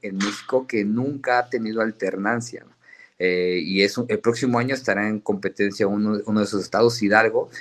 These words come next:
y en el veintitrés estará en, vamos a elegir los mexiquenses y los coahuilenses, eh, gobernador, ¿no? Entonces, esos tres estados son los que nunca ha habido alternancia,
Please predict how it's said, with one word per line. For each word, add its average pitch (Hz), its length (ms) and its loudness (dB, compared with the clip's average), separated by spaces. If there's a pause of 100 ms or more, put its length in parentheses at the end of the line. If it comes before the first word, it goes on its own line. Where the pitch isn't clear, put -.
(260)
y 107 80 2
en 104 80 4
el 104 140 4
veintitrés 107 560 2
estará 117 640 2 (160)
en, 92 640 -10 (260)
vamos 113 360 -4
a - 20 -4
elegir 107 420 -4
los 104 140 -6
mexiquenses 110 720 -2
y 104 60 -2
los 98 160 2
coahuilenses, 101 840 2 (420)
eh, 90 420 2
gobernador, 104 640 4
¿no? 98 80 -6
Entonces, 131 300 -2
esos 151 200 0
tres 151 220 0
estados 147 380 -4
son 143 100 -6
los 143 140 -6
que 131 80 -6
nunca 127 260 -2
ha 135 40 0
habido 127 220 0
alternancia, 120 680 -2